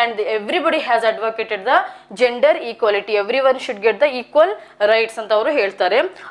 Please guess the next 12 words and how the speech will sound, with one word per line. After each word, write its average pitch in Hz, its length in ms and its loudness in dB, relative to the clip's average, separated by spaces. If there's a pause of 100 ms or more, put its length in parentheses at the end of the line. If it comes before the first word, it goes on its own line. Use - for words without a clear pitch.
(140)
Opposed 285 340 4
meaningless 254 640 -2
rituals. 196 720 -2 (260)
ಹಾಗಾದ್ರೆ 294 480 0
ಏನಿದು 233 260 0
ಮೀನಿಂಗ್ಲೆಸ್ 233 560 -2
ರಿಚುವಲ್ಸ್ 220 340 -2
ಅಂದ್ರೆ, 226 480 -2
ಈಗ 226 120 0
ಸತಿ 247 340 0
ಸಿಸ್ಟಮ್ 240 420 -2
ಇತ್ತು, 214 520 -2